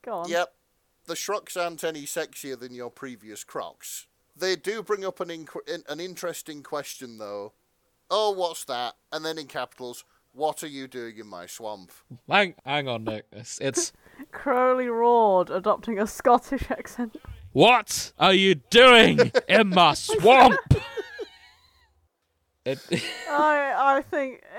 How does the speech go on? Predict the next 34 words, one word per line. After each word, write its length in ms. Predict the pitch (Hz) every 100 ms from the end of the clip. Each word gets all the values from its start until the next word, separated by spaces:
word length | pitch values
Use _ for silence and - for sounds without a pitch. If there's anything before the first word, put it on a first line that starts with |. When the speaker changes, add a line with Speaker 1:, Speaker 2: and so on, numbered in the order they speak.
| 214
Speaker 1:
anyone 420 | 320 339 311 285 285
else, 340 | 269 247 -
it'd 140 | 190
have 100 | 196
killed 400 | - - 226 202
the 120 | 196 196
mood 320 | 190 180 - -
dead, 280 | 214 208
wouldn't 260 | 214 233 269
it? 60 | 214
Speaker 2:
Yeah. 200 | 139 110
Speaker 1:
<laughs> 40 | - 523 - 605 - 523 - - - - -
Speaker 2:
If 80 | -
Speaker 3:
Hang 180 | 180 180
Speaker 2:
it 60 |
Speaker 3:
on. 280 | 143 113 110 - - -
Wait, 260 | 190 180 -
ho-, 200 | 180 -
no, 160 | 175 196
no, 140 | 185
no. 100 | 165 -
We 160 | 143 156
can't 300 | 170 160 156
let 140 | 147
that 180 | 127 120
slide. 440 | - 113 110 104 _ -
Grace, 500 | 143 117 - - - _ _ _ -
are 60 | 147
you 260 | 143 180
saying 380 | 196 208 170 156
if 220 | 139 -
David 400 | 151 151 156 147
Tennant 420 | - 151 143 127 -
yelled, 560 | 127 127 131 123 117